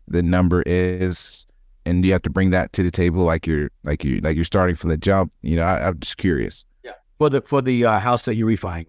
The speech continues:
Speaker 2: right?
Speaker 1: Right.
Speaker 2: So the house you're refinancing, typically one, you know, usually isn't buying a home and then refinancing or moving off to eight months, right? Typically it's a couple of years, a few years later.
Speaker 1: Yep.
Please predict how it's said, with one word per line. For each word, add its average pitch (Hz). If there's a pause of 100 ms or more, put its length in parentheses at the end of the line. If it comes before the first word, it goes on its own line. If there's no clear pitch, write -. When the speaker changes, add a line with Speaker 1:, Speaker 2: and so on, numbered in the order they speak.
Speaker 2:
right? -
Speaker 1:
Right. 85
Speaker 2:
So 120 (260)
the 151
house 190
you're 196
refinancing, 135
typically 208
one, 110
you 135
know, 113
usually 120
isn't 113 (680)
buying 120
a 113
home 117
and 110
then 107 (460)
refinancing 110
or 104
moving 104
off 92
to -
eight 104
months, 76
right? 95
Typically 147
it's -
a -
couple 107
of 104
years, 107
a 95
few 110
years 95
later. 92
Speaker 1:
Yep. 82